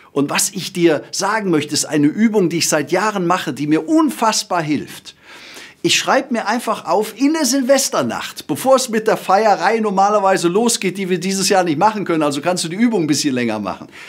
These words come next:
ist, dass ich mir aufschreibe, was sind die fünf Bereiche des Lebens? Gesundheit, die sind alle gleich wichtig in meinen Augen. Gesundheit, Beziehungen,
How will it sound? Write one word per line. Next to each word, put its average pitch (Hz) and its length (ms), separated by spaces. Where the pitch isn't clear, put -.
ist, 220 320
dass 165 160
ich - 80
mir 165 220
aufschreibe, 214 800
was 190 280
sind 233 320
die 165 100
fünf 277 440
Bereiche 175 640
des 143 400
Lebens? 107 580
Gesundheit, 240 880
die - 60
sind 185 160
alle 254 180
gleich 233 420
wichtig 190 400
in 110 120
meinen 92 260
Augen. 110 320
Gesundheit, 233 720
Beziehungen, 220 800